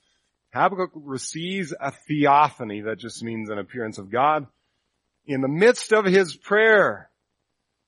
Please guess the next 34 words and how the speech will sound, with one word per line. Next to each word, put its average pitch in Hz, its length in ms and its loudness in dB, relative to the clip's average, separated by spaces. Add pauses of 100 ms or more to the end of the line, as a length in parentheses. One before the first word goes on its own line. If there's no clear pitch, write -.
(200)
the 135 120 -8
God 180 280 4
whose 160 180 -2
past 190 460 0
deeds 202 220 -6
and 170 120 0
reputation 180 720 0
he 170 80 0
has 147 160 0
praised 180 480 0
and 175 100 -2
of 147 80 -2
whom 175 180 -2
he 180 60 2
has 165 160 0
prayed 170 280 -4
for 143 120 -8
future 202 400 -2
mercy 185 440 -2
now 165 240 0
answers 185 460 -2
Habakkuk 175 460 0
by 170 300 4 (320)
appearing. 180 680 2 (2250)
And 120 180 -10
God 135 260 2
appears 135 380 -6
to - 80 -12
one 143 280 -2
who 139 180 -4
is 123 400 -4
living 139 420 -2
by 123 260 2
faith, 160 500 0